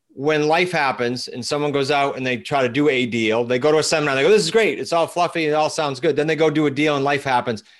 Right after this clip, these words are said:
and they flush out of real estate. And I kept seeing that. And I was like, "That's a big bummer." So we decided to bridge that gap where someone can actually get a deal done and have success and feel good. They need those other things. They need the systems.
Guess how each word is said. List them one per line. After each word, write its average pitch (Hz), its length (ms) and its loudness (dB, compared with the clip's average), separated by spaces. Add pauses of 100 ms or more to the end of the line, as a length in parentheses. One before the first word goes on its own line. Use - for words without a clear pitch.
(200)
and 143 140 -2
they 135 160 0
flush 160 400 -2
out 156 160 2
of 143 60 2
real 196 160 4
estate. - 380 -2 (500)
And 143 100 -2
I 143 40 -2
kept 151 200 -2
seeing 214 380 0
that. 151 140 0
And 143 80 -4
I - 20 -2
was 139 100 -4
like, 143 140 -4
"That's 185 240 0
a 214 60 2
big 139 360 -2
bummer." 180 340 0
So 147 220 -2
we 143 300 -2
decided 175 420 -2
to 151 80 -2
bridge 165 340 -2
that 165 300 -2
gap 139 380 -2
where 135 160 -2
someone 156 240 -4
can 147 80 -4
actually 139 240 -4
get 151 180 -2
a 196 40 0
deal 175 220 0
done 113 440 -4
and 117 120 -8
have 131 200 -4
success 151 420 -4
and 120 100 -6
feel 120 140 -2
good. 139 380 0 (520)
They 151 140 0
need 175 300 0
those 160 240 2
other 147 240 2
things. 147 320 -2
They 135 100 0
need 147 180 -2
the 160 100 -2
systems. 135 640 -4